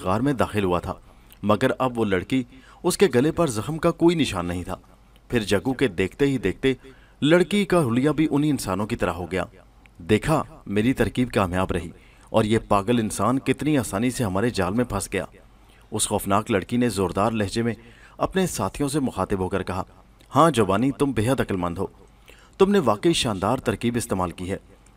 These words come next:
अब ये हमारे हाथों से बचकर कहीं नहीं जा सकता। हम इसे अजगर देवता के हजूर कुर्बानी के लिए पेश करेंगे और अजगर देवता इसे सात कोनों वाले देवता पर कुर्बान करके हमारे लिए दुआ मांगेगा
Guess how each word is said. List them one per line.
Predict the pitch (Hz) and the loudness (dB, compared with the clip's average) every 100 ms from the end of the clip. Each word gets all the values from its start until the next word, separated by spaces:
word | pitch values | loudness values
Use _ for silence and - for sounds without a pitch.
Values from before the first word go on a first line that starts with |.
| - 117 | -4 -2
अब | 120 | 0
ये | 113 | 0
हमारे | 95 92 110 | 0 -2 -2
हाथों | 92 92 117 | -2 -4 -6
से | - | -4
बचकर | 98 101 135 | -4 -2 -4
कहीं | 123 113 147 | -4 -2 -2
नहीं | 147 | -2
जा | 117 90 | -4 -6
सकता। | 90 - - - - - - - - - | -8 -8 -8 -10 -20 -20 -20 -20 -12 0
हम | 160 190 | 2 2
इसे | 180 190 | 2 0
अजगर | 160 151 170 160 | 0 0 -2 0
देवता | 120 101 147 | -2 0 -2
के | 143 | 0
हजूर | 113 95 131 | -2 0 -2
कुर्बानी | 135 135 107 117 127 | 0 -2 0 -2 0
के | |
लिए | 113 139 | 0 -2
पेश | 123 98 - | 0 -2 -2
करेंगे | 90 87 90 - - - _ - | -8 -8 -10 -12 -20 -20 _ -6
और | 104 110 | -2 -2
अजगर | 117 104 123 | -2 -2 -2
देवता | 95 101 123 123 | 0 0 0 0
इसे | - 127 - - - | 0 -4 -6 -18 -8
सात | - 170 185 - | 2 4 4 2
कोनों | 165 170 165 | 2 4 4
वाले | 160 | 2
देवता | 151 104 - 139 | 2 0 0 -2
पर | 147 143 | -2 -2
कुर्बान | 131 117 113 139 | 0 2 2 0
करके | 131 110 120 120 120 - - _ - - | -2 -4 -4 -8 -12 -20 -20 _ -14 0
हमारे | 127 160 175 | 4 6 4
लिए | 165 160 | 4 2
दुआ | 107 98 | 4 2
मांगेगा | 90 85 90 85 | 2 -2 -4 -4